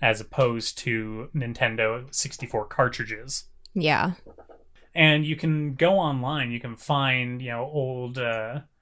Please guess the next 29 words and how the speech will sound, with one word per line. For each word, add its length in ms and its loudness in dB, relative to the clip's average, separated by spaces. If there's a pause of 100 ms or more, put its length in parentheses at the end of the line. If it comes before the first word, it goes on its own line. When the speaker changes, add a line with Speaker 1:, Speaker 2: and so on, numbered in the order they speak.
(540)
Speaker 1:
like, 220 0
test 320 4
animations 840 -2
for 260 0
what 320 -2
Final 300 -2
Fantasy 360 -4
seven 440 0
would 100 -10
have 180 -12
looked 240 -8
like 240 0
on 140 -6
the 140 -10
N 100 -6
sixty-four. 840 -8
Speaker 2:
<laughs> 1400 8
Speaker 1:
Very, 680 4 (280)
well, 280 8
I 80 2
mean, 240 0 (460)
uh, 240 4
the 120 -6
final 240 2
product 380 6
is 80 -4
still 240 2
blocky, 500 0
but 280 0